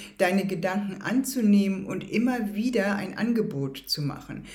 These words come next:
Also wenn dann jetzt eine, auch eine Wut kommt, „Wieso ist das schon wieder passiert?“,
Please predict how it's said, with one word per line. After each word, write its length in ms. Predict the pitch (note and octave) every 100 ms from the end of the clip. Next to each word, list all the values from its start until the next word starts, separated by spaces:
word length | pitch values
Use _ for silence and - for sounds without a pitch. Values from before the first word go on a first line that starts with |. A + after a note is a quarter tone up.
| -
Also 320 | - G3 G#3 G#3
wenn 180 | G#3+
dann 300 | G#3 G3+ G3+
jetzt 320 | G3+ G3+ - G3+
eine, 500 | G3 - - - -
auch 160 | G3
eine 220 | G#3 G#3+
Wut 260 | G#3+ D#4 D#4
kommt, 400 | - E3 E3 E3
„Wieso 480 | A#3 A#3+ A#3+ B3+ A#3
ist 220 | A3 -
das 100 | G#3
schon 180 | A3 G#3+
wieder 200 | A3 A3
passiert?“, 580 | G#3+ G#3 - A3 D3+